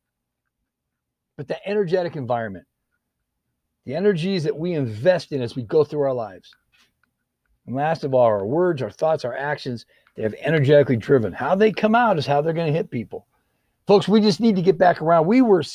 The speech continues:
we were designed by God to be in community.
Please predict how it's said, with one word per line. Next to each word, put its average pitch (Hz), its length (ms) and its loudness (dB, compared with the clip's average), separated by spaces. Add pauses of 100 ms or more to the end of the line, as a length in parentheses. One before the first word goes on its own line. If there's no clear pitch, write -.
(120)
we 208 160 2
were 175 180 0
designed 127 800 -2 (380)
by 208 240 4
God 160 480 0 (320)
to 151 120 -10
be 175 280 -12
in 175 100 -14
community. 156 580 -16